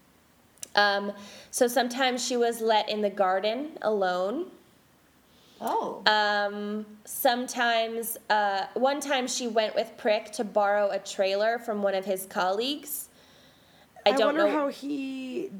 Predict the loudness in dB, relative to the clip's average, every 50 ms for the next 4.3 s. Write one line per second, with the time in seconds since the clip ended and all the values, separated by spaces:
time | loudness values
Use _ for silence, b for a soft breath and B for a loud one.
0 | -16 -10 -6 -6 -6 -4 -6 -12 -12 -6 -4 -2 -2 -2 -2 -2 -4 -2 -2 0
1 | 0 0 0 0 0 0 -2 -2 -4 -6 -10 -14 -18 _ _ _ _ _ -16 -12
2 | -2 2 4 4 4 4 2 0 2 4 4 4 4 4 2 2 2 2 -2 -6
3 | -14 -20 -2 2 2 2 4 4 4 2 4 2 0 0 0 -2 -2 -2 0 2
4 | 2 2 4 2 2 2